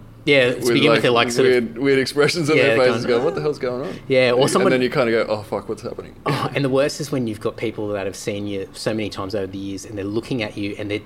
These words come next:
Speaker 1: they're trying to tell you what's not working.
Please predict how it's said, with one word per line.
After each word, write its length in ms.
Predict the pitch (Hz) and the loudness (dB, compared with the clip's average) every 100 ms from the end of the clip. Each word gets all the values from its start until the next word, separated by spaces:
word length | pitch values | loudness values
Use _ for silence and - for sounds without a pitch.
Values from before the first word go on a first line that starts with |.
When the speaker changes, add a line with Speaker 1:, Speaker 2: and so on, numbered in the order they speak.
| - | -8
Speaker 1:
they're 100 | 117 | -10
trying 380 | - - 135 135 | -8 -4 -2 0
to 100 | 131 | -2
tell 320 | - 127 110 | -6 -4 -4
you 460 | 107 104 104 107 120 - - - | -4 -6 -6 -4 -6 -12 -20 -6
what's 320 | 123 123 - | -4 -4 -2
not 240 | 139 113 - | -2 -2 -2
working. 480 | 107 - 165 208 | -4 -2 -2 -4